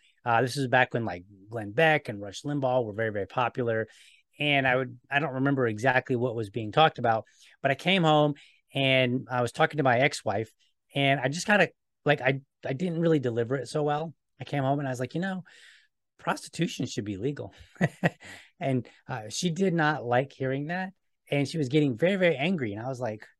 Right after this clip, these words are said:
"Why are you getting so angry? Like, this is, like, it's not that big of a deal." And then I finally realized what I said and what she heard were not the same. What she heard was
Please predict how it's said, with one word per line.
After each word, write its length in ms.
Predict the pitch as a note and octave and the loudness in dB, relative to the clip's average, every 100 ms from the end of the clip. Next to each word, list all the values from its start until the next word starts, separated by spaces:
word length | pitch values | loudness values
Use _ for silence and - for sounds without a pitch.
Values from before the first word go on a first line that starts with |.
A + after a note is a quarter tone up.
| _ _ _ _ | _ _ _ _
"Why 100 | F#4 | -2
are 20 | |
you 100 | E4 | -2
getting 200 | G3 F#3 | -6 -8
so 180 | - E3+ | -2 0
angry? 320 | F#3 G#3 A#2+ | 0 -2 0
Like, 200 | B2 B2 | 2 2
this 120 | C#3 | 0
is, 160 | D3+ D#3 | -6 -2
like, 180 | C#3+ A2 | -2 -2
it's 160 | A#2 - | -10 -10
not 100 | D#3 | -6
that 200 | A#2+ C3 | -6 -4
big 140 | A2 | -6
of 80 | G#2 | -6
a 60 | G2 | -6
deal." 300 | D#3+ D3+ B2 | -6 -4 -4
And 200 | B2 B2 _ - _ _ - | -6 -8 _ -20 _ _ -4
then 140 | C#3+ | 0
I 60 | D3+ | 2
finally 280 | D3 C3 | 2 0
realized 520 | A#2 F3+ E3 A#2 A2+ - _ _ _ _ | 2 4 4 4 0 -10 _ _ _ _
what 120 | G#2 | -16
I 20 | |
said 260 | G2+ D#3+ C#3 | -4 0 0
and 60 | |
what 140 | B2 - | -2 -8
she 80 | G#2+ | -12
heard 300 | - C3+ G2+ | -4 -2 -2
were 100 | G2+ | -6
not 200 | G#2+ F#2+ | -8 -10
the 80 | |
same. 380 | F#2+ B2+ G#2+ F2+ - _ _ | -8 -6 -6 -8 -14 _ _
What 120 | - | -18
she 180 | - A2+ | -12 -12
heard 360 | G#2 E3+ F#3+ C3+ | -2 2 2 2
was 300 | A#2 G#2+ | 2 0